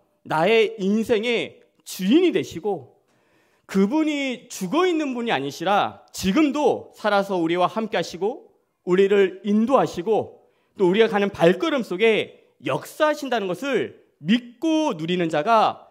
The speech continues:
그리스도의 일꾼인 것입니다. 근데 사단은 어떻게 해서든지 우리가 이 그리스도의 본질을 누리지 못하도록 속이는 것입니다.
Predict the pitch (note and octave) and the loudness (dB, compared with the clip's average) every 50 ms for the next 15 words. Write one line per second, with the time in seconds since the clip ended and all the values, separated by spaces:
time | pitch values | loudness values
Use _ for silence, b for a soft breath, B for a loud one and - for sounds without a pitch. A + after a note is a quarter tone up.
0 | _ _ _ - D#3 D3 D3 F3 F#3 F#3 - F#3 E3+ F3 F#3 G#3+ C4 D#4+ - - | _ _ _ -10 -8 -6 -4 -4 -6 -6 -8 -6 -4 -2 -2 -2 -2 -4 -8 -8
1 | - D4+ D4 - E4 C#4 G#3+ C3+ A#2+ - - A#2+ A#2+ B2 C3+ A#2+ A2+ - C#3 C#3 | -8 -8 -6 -6 -6 -6 -6 -6 -8 -10 -12 -14 -14 -16 -16 -20 -20 -20 -20 _
2 | _ _ _ _ _ b b b b b b b b b b b b b b b | _ _ _ _ _ b b b b b b b b b b b b b b b
3 | b b b F#3+ F3+ E3+ F3 - A3 G#3+ G3+ F#3 G#3+ A3 F3 B2+ A2+ - - _ | b b b -4 -4 -4 -2 -4 -2 -2 -2 0 0 -2 -2 -4 -6 -10 -16 _
4 | _ - C#3+ D3+ - - E4+ D#4+ E4 D4+ A#3+ A3 F#3 D#3+ D3+ C#3+ F3 G#3 F#3 C#3 | _ -6 -6 -6 -4 -4 -6 -4 -4 -6 -6 -6 -6 -6 -8 -8 -6 -6 -6 -6
5 | G#2+ G2+ - _ _ _ _ _ _ _ _ _ _ _ _ _ - C#3 D3 D#3+ | -8 -12 -18 _ _ _ _ _ _ _ _ _ _ _ _ _ -6 -2 -2 0
6 | D#3+ E3+ E3 F#3+ B3 - - _ _ _ _ _ - C#3 B2+ - - E3 D#3+ F3+ | 2 2 0 0 -4 -8 -18 _ _ _ _ _ -20 -18 -16 -10 -6 -4 -2 -2
7 | C4 C#4 - - C4+ C4 A#3+ A#3 A3+ G#3+ G3+ A3 - D3+ D3+ D#3 D#3+ E3+ E3 G#3+ | -2 -2 -6 -8 -6 -2 2 2 2 2 2 -2 -4 -4 -4 -2 -2 0 0 2
8 | G#3+ F3 B2 - - B2 D#3+ F#3+ B3 E4 E4+ E4 F4+ C#4+ E3+ C3 - C#3 C3+ D3 | 2 2 0 -4 -6 -4 -2 2 4 4 4 2 0 -4 -4 -4 -6 -6 -6 -4
9 | D#3+ G3+ G#3 E3 A#2 - - - - D#4+ D#4 F4+ F4 D#4 E3+ B2 - C#3 B2+ C3+ | -2 -2 -2 -2 -2 -6 -10 -14 -12 -10 -8 -6 -6 -6 -8 -10 -12 -16 -18 -18
10 | D#3 - - _ | -20 -20 -20 _